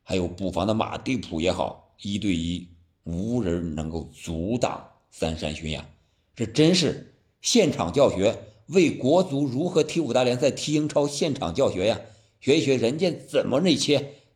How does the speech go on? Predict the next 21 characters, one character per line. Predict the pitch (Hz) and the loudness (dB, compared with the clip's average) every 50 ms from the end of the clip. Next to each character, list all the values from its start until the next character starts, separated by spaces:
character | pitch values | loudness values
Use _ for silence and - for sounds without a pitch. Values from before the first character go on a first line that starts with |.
| _ | _
怎 | _ - 147 123 113 | _ 0 0 0 2
么 | 127 139 147 | 2 0 0
利 | 147 143 180 196 175 175 | 0 -2 -2 -2 2 2
用 | 170 160 147 131 | 4 4 2 2
速 | - - 185 165 | -2 -2 -4 -2
度， | 139 135 107 - - - - _ _ | -2 -2 -2 -4 -6 -14 -20 _ _
怎 | - 147 139 127 110 | -6 -2 0 0 0
么 | 113 127 143 | 0 0 0
让 | 156 190 185 160 131 | 2 2 2 2 0
球 | - - 135 139 | 0 -2 -2 0
转 | 139 127 90 82 | 2 2 0 2
身， | - 120 113 107 - - - - _ _ _ _ _ _ _ _ _ _ _ _ _ _ _ _ _ | 0 0 0 -2 -4 -12 -20 -20 _ _ _ _ _ _ _ _ _ _ _ _ _ _ _ _ _
怎 | - - - 87 76 82 | 0 2 2 2 0 -4
么 | 95 107 127 143 147 - 147 - - | -2 0 2 2 2 0 -2 -8 -8
射 | - - - 175 175 139 113 | -6 -4 0 2 4 4 4
门 | 98 92 87 90 101 117 127 | 4 2 0 -2 -2 -4 -6
变 | - - 165 151 110 95 | -4 0 2 2 2 2
成 | 95 - - 117 | -2 -6 -6 -4
了 | 131 123 | -4 -4
助 | 131 - 147 117 | -4 -4 -2 2
攻， | 143 147 147 143 - - | 2 2 2 2 -4 -12